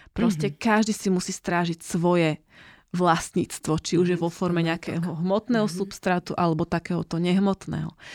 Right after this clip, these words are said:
Speaker 1: To znamená, každý, kto má chra-, kto má registrovanú ochrannú známku alebo nejaký iný výsledok priemyselného vlastníctva,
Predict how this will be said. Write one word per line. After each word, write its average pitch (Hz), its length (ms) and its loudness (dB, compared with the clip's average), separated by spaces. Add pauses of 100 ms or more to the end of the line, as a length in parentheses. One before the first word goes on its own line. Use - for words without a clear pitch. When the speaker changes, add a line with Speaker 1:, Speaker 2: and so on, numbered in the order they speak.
(260)
Speaker 1:
To - 80 -10
znamená, 175 260 0
každý, 190 380 0
kto 170 80 0
má 165 160 0
chra-, - 240 -4
kto 175 100 0
má 170 240 2
registrovanú 185 560 -2
ochrannú 185 380 -4
známku 165 480 -4
alebo 190 400 4
nejaký 170 400 -2
iný 202 320 2
výsledok 170 400 -2
priemyselného 170 560 -2
vlastníctva, 185 720 -6